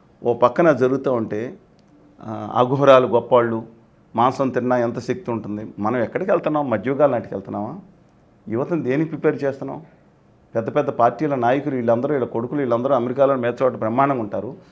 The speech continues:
సామాన్యులు మతం పేరు మీద, మత విద్వేషం పేరు మీద రోడ్డు కూర్చొని దెబ్బలాడాలండి.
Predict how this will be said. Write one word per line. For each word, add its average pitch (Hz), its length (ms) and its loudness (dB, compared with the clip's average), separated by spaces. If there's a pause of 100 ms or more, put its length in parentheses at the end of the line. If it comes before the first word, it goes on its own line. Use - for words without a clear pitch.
(140)
సామాన్యులు 165 600 4
మతం 135 300 2
పేరు 151 180 0
మీద, 139 140 -2
మత 127 260 2
విద్వేషం 135 360 -4
పేరు 127 140 -2
మీద 135 80 -4
రోడ్డు 127 180 0
కూర్చొని 123 280 -8
దెబ్బలాడాలండి. 131 580 2